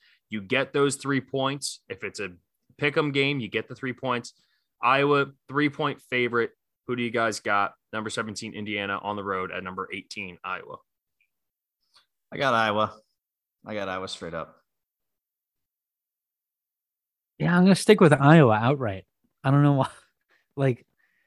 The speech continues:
Speaker 3: to me, winning a game at Kinnick takes a lot more than just the three points that you get on the spread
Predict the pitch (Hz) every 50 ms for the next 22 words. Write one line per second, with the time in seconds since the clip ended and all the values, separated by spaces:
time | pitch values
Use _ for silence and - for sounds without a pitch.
0 | _ _ _ _ _ _ _ - 147 160 185 196 196 185 165 - _ _ _ _
1 | _ _ _ _ - 143 135 151 180 202 190 170 139 135 135 143 135 123 113 -
2 | - - 120 117 113 120 135 - - - _ _ _ _ _ _ _ _ _ _
3 | _ _ _ _ _ _ - - 135 123 117 - - 110 107 110 104 107 107 104
4 | - - 110 107 107 107 107 104 104 101 101 98 98 101 104 101 101 98 95 95
5 | 92 92 95 _ _ _ _ _ _ _ _ _ _ - - 113 107 - - -
6 | 101 - - 117 107 98 95 - - 110 104 95 90 - - 98 90 92 98 107
7 | 101 98 95 95 95 92 92 - - - - 107 98 90 90 92 92